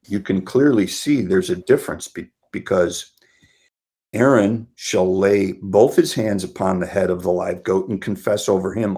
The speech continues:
all the iniquities of the children of Israel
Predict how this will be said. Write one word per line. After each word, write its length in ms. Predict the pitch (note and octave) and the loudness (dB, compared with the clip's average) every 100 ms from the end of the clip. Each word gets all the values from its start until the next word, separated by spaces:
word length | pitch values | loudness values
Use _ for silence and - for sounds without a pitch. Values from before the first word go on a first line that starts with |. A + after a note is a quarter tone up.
| - | -4
all 200 | F#2+ G2 | -4 -2
the 160 | G2 | -2
iniquities 680 | F#2 G2 F3+ F#2+ E2+ E2+ - | -2 -2 -2 -2 -4 -6 -6
of 120 | F2+ | -6
the 80 | E2+ | -8
children 420 | - G2 F#2 F2 | -6 -4 -4 -6
of 100 | F2+ | -4
Israel 480 | A2+ D3 D#2+ - - | -4 -4 -6 -8 -12